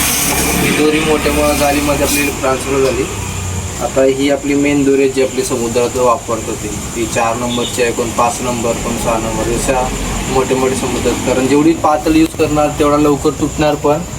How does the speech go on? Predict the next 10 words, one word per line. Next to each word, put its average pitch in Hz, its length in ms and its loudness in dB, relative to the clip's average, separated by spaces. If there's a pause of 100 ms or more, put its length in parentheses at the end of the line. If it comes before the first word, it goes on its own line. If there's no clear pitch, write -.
(160)
आणि 131 140 0
हाताला 127 440 0
रुपणार 127 400 0
पण. 98 220 -6 (100)
तर 110 100 -2
आपण 120 400 0 (100)
चार 120 220 0
नंबरची 127 580 0 (100)
दोरी 120 280 0
वापरली. 113 400 -2